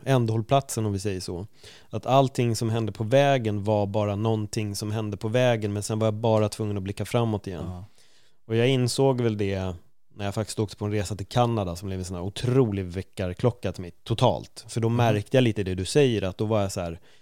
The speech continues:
Speaker 1: jag var som mest involverad i min stand-up och höll på skitmycket med det. Och när jag väl kommer dit så, jag åkte dit och träffade folk jag aldrig hade träffat liksom. Och jag var så här, "Oj, fan, här får jag helt plötsligt leva.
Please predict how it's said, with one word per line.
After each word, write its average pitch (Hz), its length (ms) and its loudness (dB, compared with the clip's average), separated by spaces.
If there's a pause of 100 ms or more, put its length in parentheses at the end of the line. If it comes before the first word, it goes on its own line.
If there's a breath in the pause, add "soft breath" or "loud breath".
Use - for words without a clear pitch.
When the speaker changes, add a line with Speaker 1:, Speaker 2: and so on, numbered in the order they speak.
(360 soft breath)
Speaker 1:
jag 104 180 -2
var 95 220 0
som 101 260 -2
mest 107 260 -2
involverad 101 560 -2
i 98 40 -2
min 95 140 -4
stand-up 104 560 0
och - 140 -14
höll 92 60 -8
på - 120 -14
skitmycket 101 580 -6
med 95 100 -8
det. 107 340 -2
Och 95 60 -6
när 104 160 -2
jag 101 80 -4
väl 113 220 2
kommer 120 240 0
dit 113 360 2
så, 92 340 -4 (460)
jag 101 80 -8
åkte 104 200 -6
dit 95 200 -6
och 87 60 -10
träffade 92 280 -8
folk 98 180 -10
jag 101 60 -2
aldrig 95 160 -4
hade 87 120 -8
träffat - 560 -4
liksom. - 260 -14 (1160 loud breath)
Och 104 60 -6
jag 92 60 -4
var 87 100 -4
så 90 140 -8
här, 80 180 -10 (600)
"Oj, 139 160 -2 (280)
fan, 92 400 -8
här 107 240 -4
får 113 200 -4
jag 110 60 0
helt 104 120 -4
plötsligt 104 400 -6
leva. 110 440 -2